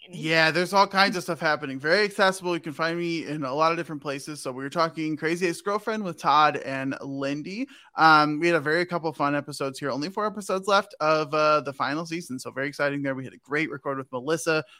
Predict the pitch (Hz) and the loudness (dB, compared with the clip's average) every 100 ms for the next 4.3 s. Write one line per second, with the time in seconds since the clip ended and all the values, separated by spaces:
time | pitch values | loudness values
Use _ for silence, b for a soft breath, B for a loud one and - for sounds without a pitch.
0 | b 139 135 135 139 139 - - - - | b 2 4 2 0 -2 -4 -12 -12 -8
1 | 135 139 135 127 127 120 - 120 123 135 | -4 -2 -4 -2 -2 -2 -2 -4 -4 -4
2 | 127 135 127 107 135 131 135 127 135 - | -6 -4 -6 -4 -6 -4 -4 -4 -6 -4
3 | 139 131 - 208 143 127 - 131 127 - | -6 -6 -2 0 0 -2 -4 -4 -4 -2
4 | 254 262 | 4 4